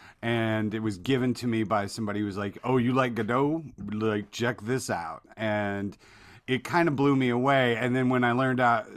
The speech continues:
that Stoppard had written some other stuff, namely, like, Brazil, the movie Brazil, and,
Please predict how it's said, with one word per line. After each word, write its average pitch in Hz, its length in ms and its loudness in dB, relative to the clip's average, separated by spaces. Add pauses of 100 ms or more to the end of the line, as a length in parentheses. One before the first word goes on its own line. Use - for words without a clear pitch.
that 113 160 -4
Stoppard 113 640 0
had 98 680 -2
written 110 460 -4
some 107 180 -8
other 117 300 -2
stuff, 104 500 -4
namely, 98 340 -6
like, 92 280 -8
Brazil, 107 920 -2
the 95 140 -6
movie 107 380 -2
Brazil, 104 840 -6
and, 90 460 -10